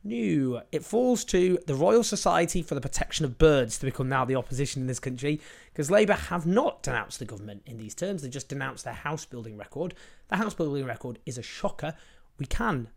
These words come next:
obviously, turn that around without trashing our rivers and our natural environment.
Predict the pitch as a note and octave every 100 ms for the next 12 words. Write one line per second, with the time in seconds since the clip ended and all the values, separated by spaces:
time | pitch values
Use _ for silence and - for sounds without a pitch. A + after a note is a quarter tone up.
0 | - B2+ A#2 A#2+ A2+ - - C3 A2 G#2+
1 | A2 A#2 A2+ - - - A#2 B2 - -
2 | C#3 - B2+ A#2 A#2 B2+ A2+ A2+ - A#2
3 | A2 A2+ - - A#2 A#2 C3+ D#3+ F3 F3+